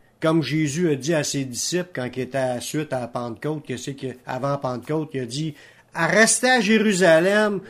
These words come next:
Speaker 1: jusqu'à temps que soyez revêtus de la puissance d'en haut. » Ils ont entendu, puis se sont mis à prier. Qu'est-ce qui s'est produit ? Le Saint-Esprit a descendu.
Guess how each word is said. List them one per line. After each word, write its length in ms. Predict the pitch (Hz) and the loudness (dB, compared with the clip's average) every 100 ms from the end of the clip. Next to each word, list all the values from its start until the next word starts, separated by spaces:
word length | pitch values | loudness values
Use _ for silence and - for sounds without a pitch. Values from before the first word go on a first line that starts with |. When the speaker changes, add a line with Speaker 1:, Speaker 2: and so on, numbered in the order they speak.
| - | -10
Speaker 1:
jusqu'à 520 | 135 202 269 - 214 | 0 4 4 4 4
temps 240 | - 226 220 | 4 4 2
que 60 | - | 4
soyez 280 | 180 190 | 2 4
revêtus 580 | 185 180 160 170 156 - | 4 4 4 4 2 0
de 60 | 185 | 0
la 100 | 147 | 0
puissance 400 | - 156 156 139 | 0 -4 -2 -2
d'en 300 | 139 127 135 | -2 -2 -4
haut. » 220 | 143 - _ - - - _ _ - | -4 -8 _ -20 -20 -20 _ _ -2
Ils 60 | |
ont 100 | 131 | 0
entendu, 600 | 127 139 156 156 131 175 202 | 0 2 2 0 -2 -4 -4
puis 140 | - | -4
se 80 | 147 | -6
sont 260 | 151 151 | -2 0
mis 80 | 156 | 0
à 140 | 147 143 | 0 -2
prier. 440 | 131 131 139 147 | -4 -6 -2 -2
Qu'est-ce 280 | 135 131 196 | -2 0 0
qui 120 | 190 | 0
s'est 140 | 185 | 0
produit ? 540 | 160 151 160 139 180 208 | 0 -2 -2 -2 -2 -2
Le 40 | |
Saint-Esprit 680 | - 147 143 147 - 147 165 | -4 -4 -4 -6 -8 -6 -4
a 40 | |
descendu. 760 | 151 139 - 135 131 135 196 | -2 -2 -2 -4 -4 -4 -4